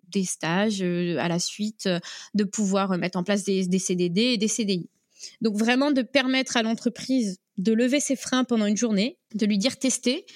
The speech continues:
et puis vous verrez bien après si, euh, si ça match tout simplement. Donc là, euh, bah pour moi, c'est, euh, c'est vraiment une semaine qui restera marquée, euh,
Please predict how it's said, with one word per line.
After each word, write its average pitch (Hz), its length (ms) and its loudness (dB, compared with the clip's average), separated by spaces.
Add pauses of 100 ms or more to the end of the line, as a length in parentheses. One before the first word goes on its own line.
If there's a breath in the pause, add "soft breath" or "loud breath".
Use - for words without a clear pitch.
(240 loud breath)
et 240 80 2
puis 285 140 -2
vous 277 140 2
verrez 240 240 2
bien 254 180 2
après 269 340 0
si, 285 380 -2
euh, 208 280 2
si - 180 -2
ça 285 160 2
match 220 300 0
tout 247 100 -4
simplement. 202 440 0 (640 loud breath)
Donc 302 220 0
là, 277 300 4
euh, 208 320 4
bah 208 160 2
pour 214 220 0
moi, 254 180 4
c'est, 214 300 2
euh, 185 360 2
c'est 214 200 0
vraiment 220 480 2
une 226 100 2
semaine 247 460 2
qui 202 200 -2
restera 214 460 0
marquée, 247 640 0
euh, 185 200 2